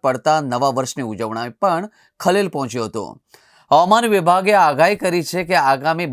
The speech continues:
બાર કલાક દરમિયાન ગુજરાતમાં શિયાળાનો કમોસમી વરસાદ પડી શકે છે.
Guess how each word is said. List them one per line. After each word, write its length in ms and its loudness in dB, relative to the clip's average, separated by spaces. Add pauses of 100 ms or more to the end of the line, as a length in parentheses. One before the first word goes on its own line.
(120)
બાર 180 2 (100)
કલાક 380 -2
દરમિયાન 480 -4
ગુજરાતમાં 540 -4
શિયાળાનો 520 -2
કમોસમી 540 -4
વરસાદ 340 -6
પડી 200 -4
શકે 280 -8
છે. 100 -10